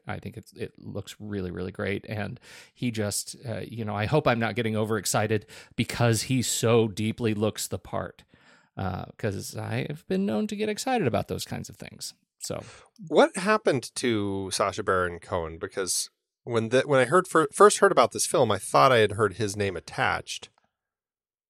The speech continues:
Speaker 1: Yeah, and talk about another, uh, amazing, um, you know,
Speaker 2: Another,
Speaker 1: that,
Speaker 2: yeah,
Speaker 1: that would have been
Speaker 2: another
Speaker 1: another
Speaker 2: option, yeah.
Speaker 1: amazing transformation because he also really looks the part. Uh, but I, I don't know. Um, Sacha Baron, let's do some live searching here.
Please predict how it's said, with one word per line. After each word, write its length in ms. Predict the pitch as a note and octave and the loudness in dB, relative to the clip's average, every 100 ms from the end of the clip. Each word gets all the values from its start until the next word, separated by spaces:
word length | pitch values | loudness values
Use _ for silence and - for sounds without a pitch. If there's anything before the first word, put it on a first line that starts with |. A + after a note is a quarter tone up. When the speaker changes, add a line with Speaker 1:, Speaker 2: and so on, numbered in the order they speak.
| - - C#3+ | -20 -18 -2
Speaker 1:
Yeah, 360 | C#3+ F3+ C#3+ - | 4 6 4 2
and 200 | C3+ C3+ | 2 2
talk 200 | D#3+ F3 | 4 4
about 200 | E3 C3+ | 6 6
another, 500 | A2+ B2+ C#3 A2 - | 6 6 6 4 4
uh, 220 | G#2+ G2 - | 4 2 2
amazing, 800 | A2 G#2+ B2+ B2 G#2+ F#2+ F#2 - _ _ | 2 4 2 2 2 0 -6 -12 _ _
um, 380 | G2+ F#2 E2+ E2+ _ - _ F2 - - | -8 -6 -8 -12 _ -20 _ -20 -20 -12
you 140 | A2 | -4
know, 100 | G2+ | -2
Speaker 2:
Another, 80 | F2 | 0
Speaker 1:
that, 140 | G#2 B2+ | 2 6
Speaker 2:
yeah, 60 | C3 | 6
Speaker 1:
that 80 | C3 | 6
would 80 | |
have 60 | A2+ | 4
been 100 | A#2 | 4
Speaker 2:
another 100 | A2+ | 6
Speaker 1:
another 100 | A#2 | 4
Speaker 2:
option, 160 | G#2 G2 | 4 2
yeah. 40 | A2+ | 2
Speaker 1:
amazing 320 | A2+ A2 F#2+ | 4 0 -2
transformation 760 | - A#2 - G#2+ A2 A2+ G#2 | -4 -4 -4 -2 0 0 -2
because 240 | F2 E2+ F2+ | -8 -6 -6
he 140 | G2+ | -2
also 340 | A2 G#2+ - F2+ | 0 0 -2 -4
really 340 | F2 A#2 G2 | -2 -2 0
looks 240 | F#2+ G#2 - | -2 -4 -6
the 80 | F#2 | -8
part. 420 | - G#2+ F2+ _ - - _ - | -4 -4 -4 _ -20 -20 _ -2
Uh, 260 | G2 F2+ - | 0 0 0
but 180 | A#2 - | -2 0
I, 100 | - - | -10 -8
I 260 | A2+ A2 A#2+ | -2 0 0
don't 500 | A2+ - A2 G#2+ - | -2 -2 0 -2 -4
know. 560 | A2 A2 B2 F2 E2+ - _ - _ _ - | -2 0 0 -2 -10 -16 _ -20 _ _ -8
Um, 540 | G#2 F#2+ G2+ F#2 F2 - _ _ _ _ _ _ | -4 -4 -4 -8 -12 -18 _ _ _ _ _ _
Sacha 500 | - B2+ B2 B2 C3 | -14 -10 -8 -6 -6
Baron, 280 | A#2 A2+ A2 | -4 -4 -2
let's 200 | A#2 - | -2 -4
do 140 | B2+ | -6
some 220 | A2+ A#2 G#2 | -4 -6 -4
live 360 | G2 G2 F#2 | -4 -4 -6
searching 480 | - G#2+ F#2+ - F#2 | -6 -6 -6 -8 -10
here. 300 | F#2+ F#2 | -12 -12